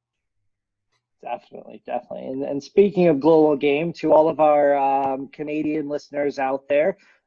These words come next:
I want to, uh, wish you a happy, uh, Canadian, uh, Canada Day yesterday and salute, uh, probably your current most, uh, famous player, which is Alphonso Davies, who plays for, uh, Bayern Munich. Uh, he's just been tearing it up over there.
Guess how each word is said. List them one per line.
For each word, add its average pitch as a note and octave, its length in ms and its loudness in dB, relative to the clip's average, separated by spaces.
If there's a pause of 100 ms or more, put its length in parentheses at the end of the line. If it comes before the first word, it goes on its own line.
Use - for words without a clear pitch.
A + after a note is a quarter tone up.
(100)
I B2+ 200 -4
want C3+ 320 -6
to, C3+ 320 0
uh, C3 200 0
wish C3+ 280 -4
you C#3 120 -4
a B2+ 40 -4
happy, C3 580 -6
uh, B2 260 0
Canadian, C3 720 -8
uh, A#2 320 -4
Canada C3 460 -6
Day B2+ 200 -4
yesterday C#3 600 -2
and D3 100 -4
salute, C#3+ 460 -4
uh, C3 280 0
probably C3+ 520 -2
your C3 160 -2
current - 320 -8
most, C3 380 -6
uh, C3 240 -2 (480)
famous E3+ 400 -2
player, F3 360 2
which D3 220 -2
is C#3+ 160 -4
Alphonso C#3 540 -4
Davies, C#3 440 -4
who C#3 200 -4
plays C#3 500 -2
for, C3+ 460 -2
uh, B2+ 280 0
Bayern C3+ 460 -2
Munich. C#3+ 460 -4
Uh, B2+ 160 -8
he's B2 180 -14
just C3 220 -8
been B2+ 160 -10
tearing C3+ 340 -4
it C3 140 -2
up C3 200 -2
over C3+ 200 0
there. C#3+ 360 0